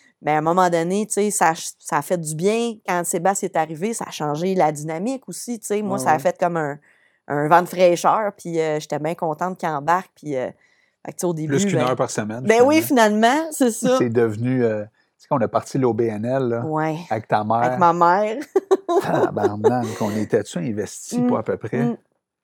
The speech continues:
Speaker 3: C'était, ça, ça a été un bout, le, le, la,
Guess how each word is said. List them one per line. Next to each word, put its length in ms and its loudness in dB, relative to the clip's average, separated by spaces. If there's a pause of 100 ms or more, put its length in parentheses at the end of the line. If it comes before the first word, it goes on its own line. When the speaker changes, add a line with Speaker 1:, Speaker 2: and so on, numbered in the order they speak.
(640)
Speaker 3:
C'était, 300 -2
ça, 180 -2
ça 120 4
a 20 6
été 180 0
un 140 0
bout, 380 0
le, 120 -2
le, 220 -4
la, 180 -4